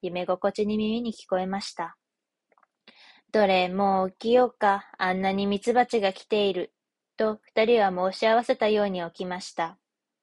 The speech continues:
そして外へ出ると、果たして太陽は木の梢の上に元気よく輝いていました。二人は岩間から湧き出る清水で口をすすぎ、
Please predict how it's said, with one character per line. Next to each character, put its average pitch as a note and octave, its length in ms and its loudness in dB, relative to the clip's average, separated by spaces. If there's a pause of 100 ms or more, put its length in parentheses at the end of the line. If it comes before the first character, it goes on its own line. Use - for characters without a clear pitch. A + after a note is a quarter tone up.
(720)
そ G#3 200 0
し - 80 -12
て A3+ 120 -2
外 B3 300 2
へ G#3 120 6
出 G#3 100 0
る F#3+ 160 0
と、 E3+ 220 -4 (320)
果 G#3 140 -8
た G#3 180 0
し - 80 -16
て F#3+ 100 -4
太 A3+ 320 2
陽 G3 200 4
は F#3 140 0
木 - 160 -6
の G3+ 140 -2
梢 F#3+ 460 0
の G3 220 -4
上 G#3 180 0
に F3+ 240 -6
元 A#3 240 0
気 G3+ 140 -4
よ A3+ 140 2
く A3+ 140 -6
輝 G3 400 -2
い G3 80 -4
て - 120 -8
い F3+ 100 -8
ま F3+ 160 -14
し - 100 -14
た。 E3 220 -6 (1080)
二 - 280 2
人 B3 160 8
は A3 120 6
岩 G3+ 220 4
間 G#3 140 -2
か G#3+ 140 0
ら G#3+ 140 4
湧 G#3+ 120 0
き A#3 140 -4
出 A#3 120 2
る G#3+ 120 0
清 F#3+ 180 -8
水 F#3+ 240 -6
で G#3 160 -2
口 - 300 -2
を A3 80 -2
す - 120 -14
す G3+ 120 -2
ぎ、 F#3 280 -6